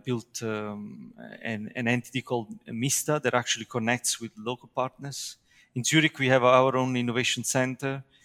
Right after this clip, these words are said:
that we've heavily invested in. Singapore, also, we do a lot, also in collaboration with another Swiss company, Bühler, in particular focus on alternative protein. And Israel is absolutely a,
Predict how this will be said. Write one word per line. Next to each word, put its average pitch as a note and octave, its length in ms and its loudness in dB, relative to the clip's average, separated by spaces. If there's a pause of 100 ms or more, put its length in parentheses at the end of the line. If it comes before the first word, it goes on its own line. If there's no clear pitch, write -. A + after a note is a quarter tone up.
(300)
that A2 140 -4
we've A#2 220 -2
heavily B2+ 220 2
invested B2 520 -2
in. B2+ 260 -6 (420)
Singapore, C3 680 2
also, A#2+ 260 -2
we A#2 140 -8
do A#2 340 -10 (500)
a A#2+ 60 -8
lot, B2 300 -2
also B2 200 -4
in G#2+ 60 -4
collaboration A#2 640 -2
with G#2+ 140 -8
another A#2 240 -2
Swiss - 280 -6
company, A#2 400 -6
Bühler, A#2+ 440 -10 (420)
in A#2+ 200 -6
particular A#2+ 460 -6
focus A#2 340 -6
on A2 60 0
alternative A#2 440 -8
protein. A#2+ 480 -10 (720)
And D#3 120 6
Israel C3 600 4
is B2+ 220 -2
absolutely B2 560 0
a, A2 80 -4